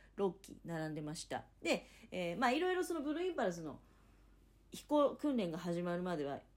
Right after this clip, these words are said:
まあ、説明を受けてたんですね。で、まあ本来は、一つ言われたんだけど、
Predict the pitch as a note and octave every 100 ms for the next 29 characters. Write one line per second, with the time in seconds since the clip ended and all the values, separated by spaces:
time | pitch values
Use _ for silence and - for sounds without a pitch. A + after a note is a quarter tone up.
0 | - F3 - A3 C4+ D4 C4+ E4 B3+ -
1 | C#3+ A#2+ - - - - - - - -
2 | F4 F4 F4 F4 - E4+ F3 E3+ E3+ E3+
3 | - C#4+ - C5+ D#5 B4+ D4 C#4 F#4 C#4
4 | - - - A3+ F#3+ F#4 - F#3+ F3 F3
5 | E3+ C#3+